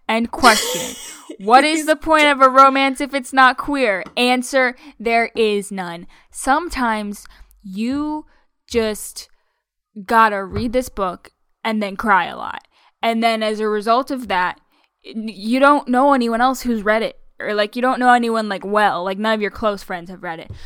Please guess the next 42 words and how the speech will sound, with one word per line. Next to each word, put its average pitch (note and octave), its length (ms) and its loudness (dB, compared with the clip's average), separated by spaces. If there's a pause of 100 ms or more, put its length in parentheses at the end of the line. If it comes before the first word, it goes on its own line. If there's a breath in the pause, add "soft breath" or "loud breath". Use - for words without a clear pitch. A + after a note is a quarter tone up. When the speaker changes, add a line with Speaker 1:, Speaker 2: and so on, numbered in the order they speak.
(140 loud breath)
Speaker 1:
So A#3 240 -2
what A#3 160 -2
you C#4 60 -4
gotta C#4 260 -2
do G3 140 -4 (200 soft breath)
is G#3+ 140 -6
you A3+ 80 0
gotta G#3 240 2
buy G3+ 300 4
copies G3+ 520 0
of F3+ 120 -14
Song F#3+ 260 -8
of G#3 80 -8
Achilles G3+ 480 -8
and F#3 100 -10
have F#3 200 -8
them F#3 120 -12
shipped - 460 -6
to A#3 80 -10
two A3+ 220 -4
of B3 120 -2
your B3 120 2
friends A3 340 -2
from G3+ 180 -8
an G3 100 -8
indete-, A#3+ 580 2
independent A#3 500 -2
bookseller A3 500 0
in F#3+ 80 -4
Hamtramck G#3 680 -4
because A3 200 -8
you F3+ 60 -8
tried F#3+ 220 -6
to A#3+ 80 -6
buy F#3+ 180 2
them G#3+ 120 -4
at B3+ 120 -6
Literati, F#3+ 460 0
which - 160 -4
is F3 80 -16
the F3+ 60 -16
best, - 260 -14